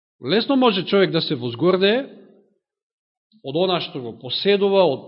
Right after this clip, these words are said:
може би, од својата позиција, и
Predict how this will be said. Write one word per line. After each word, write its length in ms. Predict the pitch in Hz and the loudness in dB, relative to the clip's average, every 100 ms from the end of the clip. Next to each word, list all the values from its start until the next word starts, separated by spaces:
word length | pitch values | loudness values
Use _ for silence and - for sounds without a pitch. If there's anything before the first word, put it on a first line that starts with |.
| 135 | -6
може 240 | 151 151 | -4 -4
би, 80 | 131 | -6
од 140 | 117 - | -8 -4
својата 300 | 175 180 185 143 | -2 0 -2 -2
позиција, 560 | 147 226 - 220 208 175 - - - _ _ - - _ _ - | -2 -2 0 2 2 2 -4 -20 -20 _ _ -20 -20 _ _ -10
и 140 | 147 | -2